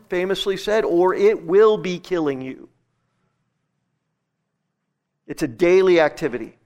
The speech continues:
It's not just something you do once. Repentance, not just something that happens at the very beginning of the Christian life. As John Calvin said, it is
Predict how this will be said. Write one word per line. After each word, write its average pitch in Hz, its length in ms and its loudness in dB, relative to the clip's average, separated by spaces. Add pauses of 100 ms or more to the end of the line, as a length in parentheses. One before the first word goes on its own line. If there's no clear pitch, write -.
(140)
It's - 120 -20
not 175 180 -2
just 180 160 -4
something 165 180 -2
you 151 80 -4
do 143 120 0
once. 123 580 -10 (1200)
Repentance, 160 1080 -4 (1080)
not 175 220 0
just 180 220 -2
something 180 300 -2
that 160 100 0
happens 160 560 -2 (240)
at 151 140 -8
the 170 60 0
very 160 260 2
beginning 156 400 -2
of 143 80 -6
the 143 60 -8
Christian 147 440 -10
life. 123 440 -6 (1300)
As 123 100 -18
John 156 280 -2
Calvin 156 340 0
said, 135 320 -4
it 139 260 -6
is 143 520 -4